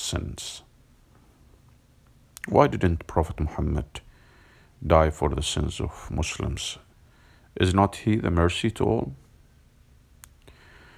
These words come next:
Well, indeed, Prophet Muhammad is a mercy for all peoples, yet he did not die for anybody's sin. The simple reason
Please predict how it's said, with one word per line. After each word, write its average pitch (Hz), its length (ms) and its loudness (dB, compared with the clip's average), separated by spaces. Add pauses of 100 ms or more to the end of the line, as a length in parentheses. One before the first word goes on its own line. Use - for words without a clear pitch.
(240)
Well, 107 320 6
indeed, 113 440 2
Prophet 90 300 4
Muhammad 90 360 0
is 80 220 2
a 76 40 2
mercy 80 460 0
for 80 260 0
all 71 140 0
peoples, - 580 -4
yet - 280 2
he - 160 -2
did 85 180 0
not 82 340 -2
die 73 280 4
for - 260 -4 (100)
anybody's 76 520 0
sin. - 400 -6 (1400)
The 90 80 4
simple 92 420 2
reason 95 480 2